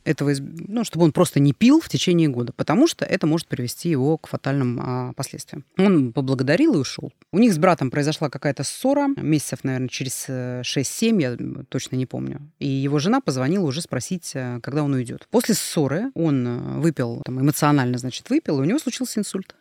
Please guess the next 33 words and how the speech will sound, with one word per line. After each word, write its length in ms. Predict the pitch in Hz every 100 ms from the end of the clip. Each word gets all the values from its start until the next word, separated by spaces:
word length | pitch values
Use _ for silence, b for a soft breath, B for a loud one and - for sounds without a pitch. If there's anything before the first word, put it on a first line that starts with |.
| _
Инсульт, 440 | - 156 339 - -
и 100 | 180
он 200 | 254 262
был 160 | 208 220
нетранспортабелен, 880 | 220 - 196 - 170 139 120 123 127
поэтому 260 | 156 156
она 100 | 139
мне 120 | 143
звонила, 420 | 135 165 262 320 156
ну, 200 | 160 180
то 80 |
есть 120 | 131 139
его 100 | 147
нельзя 240 | 151 135
было 140 | 120
ни 100 | 123
перевезти 420 | 117 143 160 - -
никуда 300 | 156 - 135
и 20 | 127
прочее. 240 | 131 - B B B B
Вот 140 | 285 254
вопрос, 540 | 262 180 123 - - -
да, 240 | 185 240
вот 160 | 170 -
какая 260 | 220 277
моя 220 | 196 147 131
была 180 | 127
ответственность 480 | 123 - 123 - -
в 40 | -
этом? 200 | - 160 _ _ -
Ответ: 260 | - 131
никакой. 460 | 139 165 - 131 - _ _
Никакой. 920 | 143 170 196 - 143 143 - 135 123